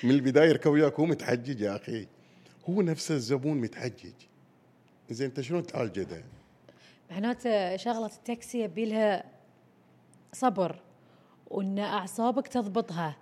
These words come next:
Speaker 1: لازم.
Speaker 2: وتكون حليم.
Speaker 1: جدًا.
Speaker 2: وبالك طويل.
Speaker 1: جدًا،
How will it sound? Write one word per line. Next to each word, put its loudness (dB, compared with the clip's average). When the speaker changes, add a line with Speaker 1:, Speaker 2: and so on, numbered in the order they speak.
Speaker 1:
لازم. -8
Speaker 2:
وتكون 0
حليم. 0
Speaker 1:
جدًا. 6
Speaker 2:
وبالك 2
طويل. 2
Speaker 1:
جدًا، 4